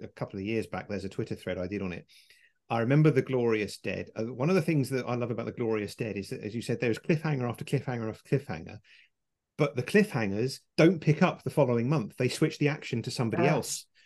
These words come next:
Speaker 1: for the next month. And The
Speaker 2: Yeah.
Speaker 1: Glorious Dead, the end of one of those episodes of The Glorious Dead was the first time that I'd been reading the Doctor Who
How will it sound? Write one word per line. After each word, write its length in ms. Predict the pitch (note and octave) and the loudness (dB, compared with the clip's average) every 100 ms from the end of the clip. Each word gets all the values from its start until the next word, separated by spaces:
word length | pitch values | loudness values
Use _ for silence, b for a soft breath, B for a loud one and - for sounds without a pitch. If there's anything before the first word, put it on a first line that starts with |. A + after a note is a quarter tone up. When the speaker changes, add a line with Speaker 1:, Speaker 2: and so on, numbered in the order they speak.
| b b | b b
Speaker 1:
for 80 | |
the 80 | A#2+ | 0
next 260 | A2+ - - | 0 -2 -4
month. 280 | C3+ G#2+ - B B | -2 -4 -10 B B
And 160 | C#3+ C3 | -2 4
The 40 | |
Speaker 2:
Yeah. 120 | C#3 D3+ | 6 6
Speaker 1:
Glorious 460 | G3 G3 D#3+ C#3 | 6 4 2 0
Dead, 400 | - C#3+ F2 F2+ _ _ _ _ _ _ _ _ _ _ _ _ _ - | 0 0 -2 -8 _ _ _ _ _ _ _ _ _ _ _ _ _ 0
the 180 | C#3 D3+ | 2 4
end 300 | F#3 G3+ E3+ | 4 6 4
of 140 | B2+ | 2
one 180 | D#3+ E3 | 2 2
of 100 | - | 2
those 360 | C#3+ C#3 A#2+ - | 2 2 0 -4
episodes 800 | B2 - - G2 F2 - - - | -6 -6 -4 -4 -4 -6 -14 -12
of 100 | G#2+ | -8
The 60 | G#2 | -6
Glorious 480 | A#2+ A2 G2+ G2+ - | -2 0 0 -4 -6
Dead 340 | A#2 G2+ E2+ _ b b _ _ | -8 -6 -10 _ b b _ _
was 160 | B2+ B2 | -2 0
the 80 | C#3 | 0
first 480 | - F3 F3+ - - | 2 4 4 2 2
time 340 | C3 G#2+ G2+ | 2 2 0
that 140 | - | -2
I'd 120 | G#2 G2+ | -4 -2
been 180 | A2+ | 0
reading 260 | C3 C#3+ B2+ | 2 2 0
the 80 | A2+ | -2
Doctor 260 | B2+ - | -4 -4
Who 320 | A2 A#2+ G#2 | -4 -2 -2